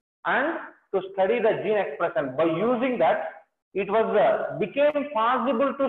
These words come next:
study the entire genome of the human being. Entire genome.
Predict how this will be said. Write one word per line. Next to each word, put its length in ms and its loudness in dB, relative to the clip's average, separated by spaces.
study 320 0
the 140 4
entire 520 2
genome 360 0
of 200 0
the 180 2
human 320 -2
being. 440 -8
Entire 520 0
genome. 360 -2